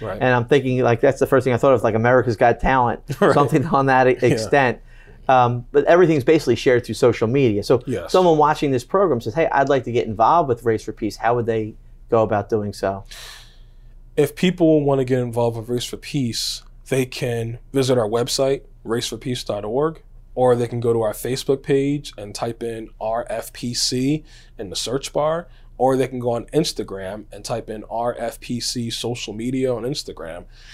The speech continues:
Speaker 1: And then all the contact information is on the social media and our website, and they can reach out to that phone number and that email and message us on social media, and that's how they can get involved. And then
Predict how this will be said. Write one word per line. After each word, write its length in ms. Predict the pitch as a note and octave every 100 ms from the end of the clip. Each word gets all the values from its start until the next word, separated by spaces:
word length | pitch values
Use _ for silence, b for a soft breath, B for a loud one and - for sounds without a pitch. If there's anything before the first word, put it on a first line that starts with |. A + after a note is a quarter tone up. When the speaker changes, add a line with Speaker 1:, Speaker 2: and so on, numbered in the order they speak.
| B B -
Speaker 1:
And 540 | C3 C3+ C3 C3 B2+ b b b b b -
then 580 | D#3+ F#3+ F3 D3+ C3 -
all 180 | C3+ D3+
the 100 | D3
contact 520 | - C#3+ D#3+ C#3 B2
information 540 | B2 - B2 B2 - A2+
is 80 | A2
on 160 | A2+
the 80 | A2+
social 360 | - B2+ - B2+
media 260 | B2 B2
and 80 | A2
our 240 | G#2+ A#2+ G#2
website, 560 | A2 A2+ C3+ B2+ B2
and 100 | G2+
they 120 | A2 A#2
can 160 | A2
reach 240 | A#2 B2 B2
out 240 | A#2 A#2+
to 140 | -
that 340 | A2 G#2+ A2+ -
phone 280 | B2+ B2+ B2+
number 280 | B2+ B2
and 100 | A#2
that 240 | A#2 A#2+ G#2+
email 560 | B2+ B2 A2+ A#2 B2+ b b b
and 160 | G#2+ G#2
message 320 | A2 - A#2+
us 240 | A#2+ A#2+ A2+
on 100 | A2
social 380 | - A#2 -
media, 440 | A2+ A#2+ B2 B2+ B2+ b b -
and 160 | C3+ C#3
that's 300 | E3+ F3+ -
how 140 | D3
they 160 | C3+ C#3
can 100 | C3+
get 140 | C#3
involved. 440 | B2+ D3 G3 A#2
And 140 | A#2 A#2+
then 260 | A#2+ A#2+